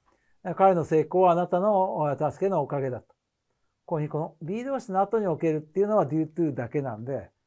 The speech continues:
ちょっと注意しましょうと。あと、thanks to。thanks toは、まあ、プラスの時に使います。何々のおかげでっ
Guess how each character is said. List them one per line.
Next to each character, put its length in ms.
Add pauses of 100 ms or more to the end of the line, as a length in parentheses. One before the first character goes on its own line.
(220)
ち 60
ょ 40
っ 20
と 100
注 180
意 40
し 120
ま 100
し 100
ょ 140
う 1160
と。 120
あ 60
と、 540 (360)
thanks 420
to。 240 (880)
thanks 340 (120)
to 140
は、 420 (540)
ま 100
あ、 20
プ 180
ラ 140
ス 80
の 100
時 180
に 60
使 160
い 80
ま 100
す。 160 (2750)
何 200
々 160
の 140
お 60
か 200
げ 140
で 100
っ 40